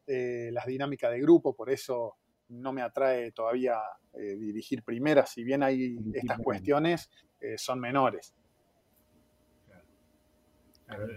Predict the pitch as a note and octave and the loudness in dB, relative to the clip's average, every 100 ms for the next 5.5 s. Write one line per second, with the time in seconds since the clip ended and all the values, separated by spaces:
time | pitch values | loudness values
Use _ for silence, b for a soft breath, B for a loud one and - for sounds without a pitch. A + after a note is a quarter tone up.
0 | - G2 F#2 C3+ D3 C#3+ D#3 D#3 D3 - | -10 -6 -6 -4 -2 0 2 2 0 -4
1 | D#3 D#3 E3 F3 E3+ F3+ F3 F#3 C#3+ F3+ | -6 -4 0 0 2 2 4 2 2 4
2 | F3 E3+ D3+ D3+ D#3 C#3+ - C#3 D#3 E3 | 4 2 0 -2 -4 -6 -8 -8 -4 -4
3 | - E3+ - A2 C#3 D#3 A#2+ D3+ E3+ D#3+ | -4 -4 -6 -8 -8 -6 -4 -2 -2 -2
4 | D#3+ D3+ D#3+ G3+ G3+ G3 F#3+ F#3+ F#3+ F#3 | -2 0 2 4 4 2 0 0 0 -2
5 | F#3 D#3+ D#3+ F3 F3 | -4 -2 0 2 0